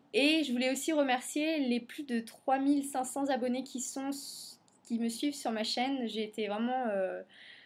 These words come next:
super contente de voir, euh, qu'on avait atteint les trois mille cinq cents et vraiment merci de tout cœur. J'essayerai, euh, après ce concours-là de vous en, vous en organiser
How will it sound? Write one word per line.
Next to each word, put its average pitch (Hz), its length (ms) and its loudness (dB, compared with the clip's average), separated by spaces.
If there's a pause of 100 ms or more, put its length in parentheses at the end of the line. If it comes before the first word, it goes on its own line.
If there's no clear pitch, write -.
(180)
super 285 440 -2
contente 269 460 0
de 233 80 -2
voir, 240 420 2
euh, 196 380 0 (100)
qu'on 220 100 -6
avait 208 160 0
atteint 226 300 2
les 254 140 2
trois 233 160 -2
mille 277 160 2
cinq 240 180 -4
cents 262 400 -2
et 190 460 -2
vraiment 233 200 0
merci 247 320 -2
de 262 100 -4
tout 233 180 -8
cœur. 262 340 -2 (460)
J'essayerai, 277 840 6
euh, 226 260 4
après 254 440 2
ce 277 160 -6
concours-là 269 560 4
de 233 80 2
vous 208 180 -8
en, 226 80 0 (280)
vous 202 500 -12
en 202 160 -4
organiser 247 580 0